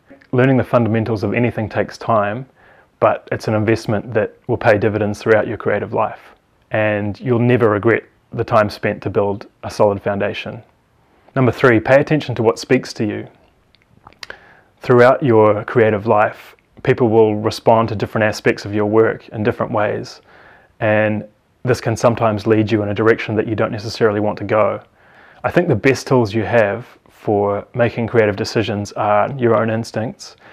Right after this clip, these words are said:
and being brutally honest with yourself when you're evaluating your work. Using those two things in conjunction is really what helps you develop your artistic voice over time.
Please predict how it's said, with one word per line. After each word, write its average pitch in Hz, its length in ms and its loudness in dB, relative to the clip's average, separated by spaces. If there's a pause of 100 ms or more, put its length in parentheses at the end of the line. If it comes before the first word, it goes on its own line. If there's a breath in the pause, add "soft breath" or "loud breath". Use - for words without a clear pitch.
(360 loud breath)
and 107 260 0
being 107 240 0
brutally 117 360 4
honest 113 380 0
with - 140 -6
yourself 104 640 -2
when 107 320 -4
you're 104 340 -4
evaluating 107 560 0
your 104 140 -2
work. 104 400 -4 (260)
Using 123 320 0
those 110 180 2
two 113 160 0
things 110 300 -2
in 110 100 -6
conjunction 110 840 -4
is 104 160 -4
really 104 320 2
what 110 260 2
helps - 380 -4
you 104 320 -2
develop 104 420 -2
your 104 340 -4
artistic 113 380 -6
voice 104 300 -2
over 104 160 -6
time. 104 400 -6